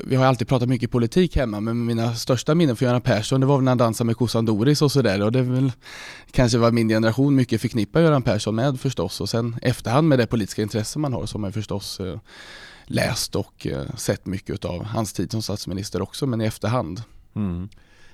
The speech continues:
Speaker 2: Jag tycker det är väldigt intressant det där med generationer, för det är så en slags förnyelse sker. Det vill säga vad du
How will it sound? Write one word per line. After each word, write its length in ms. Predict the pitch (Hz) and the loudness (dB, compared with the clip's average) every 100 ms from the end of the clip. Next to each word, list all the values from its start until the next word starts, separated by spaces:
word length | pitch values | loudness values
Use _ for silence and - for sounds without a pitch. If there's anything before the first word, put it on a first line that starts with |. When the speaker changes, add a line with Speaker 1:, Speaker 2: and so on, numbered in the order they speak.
| - - - - | -20 -20 -20 -12
Speaker 2:
Jag 80 | 120 | -8
tycker 180 | 123 147 | 0 0
det 40 | |
är 40 | 131 | 2
väldigt 200 | 123 123 | 0 -2
intressant 420 | 110 110 147 117 | -4 -2 -2 -2
det 60 | |
där 60 | 110 | -4
med 120 | 101 | -2
generationer, 540 | 101 98 95 127 120 98 | -2 -4 -6 -6 -4 -4
för 220 | 107 95 - - - _ | -4 -6 -10 -20 -20 _
det 80 | 123 | -8
är 60 | 113 | -6
så 240 | - 123 | -4 -4
en 80 | 113 | -4
slags 340 | - 110 - | -6 -8 -8
förnyelse 560 | - 110 120 131 110 107 | -8 -4 -2 -2 -4 -8
sker. 200 | - 53 57 _ _ | -12 -16 -18 _ _
Det 80 | 104 | -8
vill 60 | |
säga 160 | 113 101 | -6 -4
vad 180 | 101 95 | -4 -4
du 260 | 98 95 | -6 -6